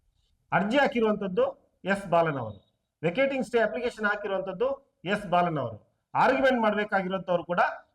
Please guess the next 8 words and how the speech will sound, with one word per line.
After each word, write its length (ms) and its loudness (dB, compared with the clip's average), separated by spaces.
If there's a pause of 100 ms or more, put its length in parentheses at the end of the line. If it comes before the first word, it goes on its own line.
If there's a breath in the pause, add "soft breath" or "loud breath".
(120)
ಎಸ್ 240 -2
ಬಾಲನ್ 260 2
ಅವರು. 260 -12 (580)
ಈ 100 0
ವೇಕೇಟಿಂಗ್ 480 0
ಸ್ಟೇ 140 -4
ಅಪ್ಲಿಕೇಶನ್ 540 -2
ಅನ್ನ 160 -6